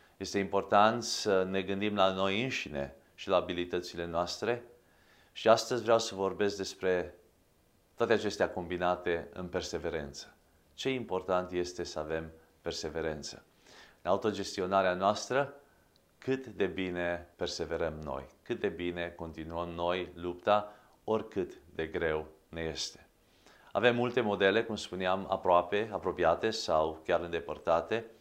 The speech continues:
Uh, sunt oameni care n-au cedat. Um, Walt Disney, cel care l-a făcut pe șoricelul Mickey Mouse, um,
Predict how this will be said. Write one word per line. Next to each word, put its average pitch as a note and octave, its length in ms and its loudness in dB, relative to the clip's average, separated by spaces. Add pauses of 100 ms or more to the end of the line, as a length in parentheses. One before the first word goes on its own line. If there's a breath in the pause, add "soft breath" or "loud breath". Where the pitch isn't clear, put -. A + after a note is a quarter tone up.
(800 loud breath)
Uh, F2 460 4 (440)
sunt G2+ 260 -4
oameni G#2+ 380 6
care A2 200 6
n-au A2 180 6
cedat. - 600 2 (240)
Um, D#2 800 -6 (1000)
Walt G#2+ 300 8
Disney, B2 400 0 (540 soft breath)
cel F#2 460 2 (100)
care F2 560 2
l-a E2+ 160 2
făcut F2 380 -6
pe F2 100 -6
șoricelul F2+ 560 -4
Mickey F2+ 320 -10
Mouse, G2+ 420 -2 (840 soft breath)
um, E2 460 -6